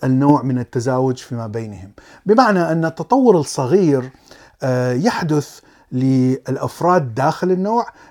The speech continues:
لكن ه-، هؤلاء الأفراد لا يتغيرون إلى نوع آخر. ال-، هناك كثير من الأمثلة على التطور الصغير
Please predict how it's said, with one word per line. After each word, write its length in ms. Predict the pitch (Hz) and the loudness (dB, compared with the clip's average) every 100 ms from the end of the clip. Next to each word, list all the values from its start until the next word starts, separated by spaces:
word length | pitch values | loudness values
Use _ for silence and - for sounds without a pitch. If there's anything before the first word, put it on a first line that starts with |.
| - | -4
لكن 320 | 160 156 156 | -4 -2 -6
ه-، 320 | 156 175 143 | -4 -6 0
هؤلاء 240 | 151 170 175 | 2 4 2
الأفراد 600 | 151 - 156 156 156 147 - _ | 0 -2 0 2 2 -2 -12 _
لا 200 | 131 151 | -4 -2
يتغيرون 680 | 156 156 131 135 131 135 139 | 0 -2 -2 0 0 0 -2
إلى 280 | 131 123 117 | -4 -6 -6
نوع 300 | 110 107 - - _ | -8 -12 -14 -20 _
آخر. 380 | - 101 - - - _ _ _ _ - - - - - - | -16 -14 -16 -20 -20 _ _ _ _ -20 -20 -20 -20 -20 0
ال-، 240 | 202 202 - | 2 2 -2
هناك 380 | 139 233 254 202 | 2 2 4 2
كثير 300 | 180 220 214 | 0 2 4
من 100 | 190 | 2
الأمثلة 420 | 156 180 - 190 | 0 -4 2 2
على 200 | 147 143 | 2 0
التطور 520 | 127 - 151 147 143 | -4 -6 -2 0 0
الصغير 680 | 113 - 113 127 208 233 | -4 -10 -6 0 2 2